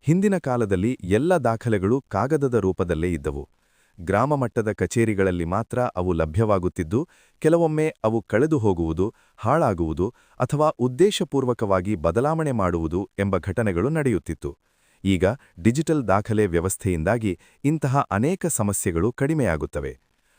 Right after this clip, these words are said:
ಒಂದು ಬಾರಿ ನಿಮ್ಮ ದಾಖಲೆ ಡಿಜಿಟಲ್ ಪೋರ್ಟಲ್‌ನಲ್ಲಿ ಸರಿಯಾಗಿ ಅಪ್ಡೇಟ್ ಆದರೆ, ಅದನ್ನು ಬದಲಾಯಿಸುವುದು ಯಾರಿಗೂ ಸುಲಭವಲ್ಲ.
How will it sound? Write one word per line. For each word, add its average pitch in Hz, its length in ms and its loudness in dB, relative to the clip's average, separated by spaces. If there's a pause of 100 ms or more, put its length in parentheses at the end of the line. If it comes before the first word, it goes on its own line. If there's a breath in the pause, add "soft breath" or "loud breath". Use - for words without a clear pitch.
(140)
ಒಂದು 185 280 4
ಬಾರಿ 143 300 0
ನಿಮ್ಮ 110 240 2
ದಾಖಲೆ 92 480 0
ಡಿಜಿಟಲ್ 113 460 -2
ಪೋರ್ಟಲ್‌ನಲ್ಲಿ 92 680 -2
ಸರಿಯಾಗಿ 113 520 -2
ಅಪ್ಡೇಟ್ 92 460 0
ಆದರೆ, 82 360 -2 (300 soft breath)
ಅದನ್ನು 139 280 2
ಬದಲಾಯಿಸುವುದು 123 840 0
ಯಾರಿಗೂ 113 500 -2
ಸುಲಭವಲ್ಲ. 85 720 -2